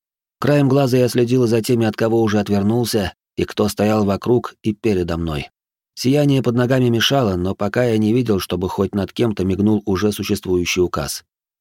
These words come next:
Все пришли сюда добровольно. Ганвол, бывший ученик школы, кланяющийся кому-то на левой от него стене.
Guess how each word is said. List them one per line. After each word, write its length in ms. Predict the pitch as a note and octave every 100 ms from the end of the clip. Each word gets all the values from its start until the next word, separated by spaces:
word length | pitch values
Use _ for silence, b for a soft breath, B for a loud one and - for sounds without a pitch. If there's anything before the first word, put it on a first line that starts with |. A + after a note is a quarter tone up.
| -
Все 220 | - -
пришли 400 | D3 C#3+ C3 B2+
сюда 260 | C3 A#2
добровольно. 760 | A2 G#2+ G#2 A#2 F#2+ D#2 C#2+ C2 _ _ _ _ _ -
Ганвол, 560 | - A#2 C3 A#2 A#2 A#2+
бывший 400 | F#2+ A#2 - A2+
ученик 300 | G#2+ A2+ A2+
школы, 460 | - G2+ F#2+ F#2 -
кланяющийся 800 | - F#2+ G2 F#2+ F#2 - F#2 F#2
кому-то 380 | - F#2 A2 G#2+
на 160 | G2 F#2
левой 240 | F#2+ F#2+
от 180 | - F#2
него 180 | F#2 E2+
стене. 440 | - F2+ D#2+ C#2+